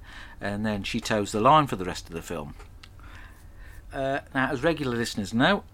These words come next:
I prefer the airing cupboard and a bunch of bananas method. It works a treat. But as the film goes on,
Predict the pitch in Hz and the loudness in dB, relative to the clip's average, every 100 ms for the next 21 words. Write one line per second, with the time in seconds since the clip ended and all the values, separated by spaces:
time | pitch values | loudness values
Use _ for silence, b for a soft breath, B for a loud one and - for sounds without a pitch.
0 | - 120 117 - - 117 101 117 117 113 | 2 6 6 4 0 2 4 6 6 4
1 | 110 120 110 107 104 110 110 113 120 113 | 2 2 2 2 2 0 0 4 6 6
2 | 104 110 117 - 170 - - - 120 104 | 4 4 2 2 -2 -4 -14 -4 0 2
3 | - 123 - 196 - - - - - - | 0 -2 2 2 2 -10 -16 -16 -16 -18
4 | - - - - - 180 165 147 156 127 | -18 -18 -16 -14 -2 2 2 6 6 6
5 | 104 90 85 87 | 4 0 -4 -6